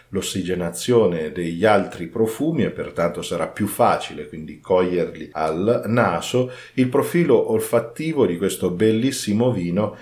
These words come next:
si completa con mirtillo, lampone, fragola, mora, e sono queste tutte sensazioni di frutti che si riconducono spesso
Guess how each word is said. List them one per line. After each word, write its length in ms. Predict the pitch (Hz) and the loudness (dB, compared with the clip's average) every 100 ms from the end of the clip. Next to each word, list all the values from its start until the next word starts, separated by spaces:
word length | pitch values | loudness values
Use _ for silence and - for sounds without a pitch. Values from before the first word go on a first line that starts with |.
| - | -18
si 240 | - - 127 | -6 -4 2
completa 680 | 143 123 113 113 120 113 | 2 2 6 6 6 2
con 520 | - 95 90 90 87 101 | 2 0 0 -2 -2 2
mirtillo, 920 | 110 113 110 - 113 110 117 120 - - | 4 4 2 2 2 4 4 2 0 -6
lampone, 760 | 101 101 98 104 98 98 110 - - - | 2 2 2 4 4 4 0 -4 -16 -20
fragola, 880 | - 113 101 92 92 95 95 - _ _ | -2 4 4 4 2 0 -2 -10 _ _
mora, 720 | 107 107 92 95 101 - - | 4 6 6 2 0 -4 -12
e 100 | - | -6
sono 680 | - 160 156 139 - - - _ - | 2 4 6 2 0 -10 -20 _ -6
queste 380 | - 151 - 123 | 2 2 2 0
tutte 320 | 131 123 127 | -2 2 2
sensazioni 1160 | 123 131 123 127 123 - 156 151 98 78 78 - | 2 0 2 2 2 0 4 6 6 2 -8 -14
di 140 | 85 | -12
frutti 520 | 98 120 131 127 143 127 | -2 2 2 2 -2 2
che 140 | - | 0
si 160 | - 104 | 2 2
riconducono 960 | 101 - 98 101 110 123 123 113 101 | 2 2 4 4 4 2 2 2 2
spesso 720 | 90 - 101 95 - 98 - | 0 2 2 2 2 2 2